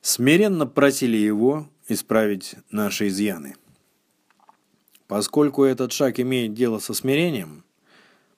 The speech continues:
мы рассмотрим, что такое смирение и что оно даёт каждому из нас в жизни. Воистину, достижение смирения является основополагающим принципом каждого из двенадцати шагов анонимных алкоголиков.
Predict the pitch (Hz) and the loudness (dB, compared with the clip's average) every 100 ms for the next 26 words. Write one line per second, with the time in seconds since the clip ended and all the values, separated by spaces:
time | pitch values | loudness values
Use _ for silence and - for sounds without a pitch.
0 | _ 95 110 185 214 214 262 208 127 - | _ -2 2 4 2 -2 -2 -2 -4 -6
1 | 85 92 - 107 98 113 104 92 78 76 | -8 -8 -2 -2 -2 -4 -4 -6 -8 -16
2 | 76 _ _ _ - 113 - 180 214 196 | -20 _ _ _ -10 -8 -2 2 4 2
3 | 131 135 147 147 156 143 139 135 127 120 | 2 4 4 0 -2 0 0 -2 -2 -2
4 | 131 123 127 120 87 76 - _ _ _ | -2 -2 -2 -2 -4 -10 -20 _ _ _
5 | - - - - - - 104 127 202 196 | -20 -20 -20 -20 -20 -10 2 4 4 2
6 | 170 156 139 135 - 151 156 160 139 123 | -2 0 0 0 0 0 0 0 -2 -2
7 | 143 147 165 151 123 123 127 131 117 - | 0 0 2 0 0 2 2 2 0 -4
8 | 110 - 113 110 123 113 113 120 113 - | -4 -2 -2 0 2 2 2 0 0 -4
9 | 113 95 131 131 123 110 113 110 131 120 | -8 0 0 0 -2 -4 -4 0 0 0
10 | 110 104 101 104 113 113 101 - 110 113 | 0 0 0 -2 -2 -2 -4 -6 -4 -2
11 | 113 110 - 107 107 107 98 104 95 104 | -2 -4 -4 -4 -4 -4 -6 -8 -8 -8
12 | 95 85 73 - - | -8 -10 -14 -16 -20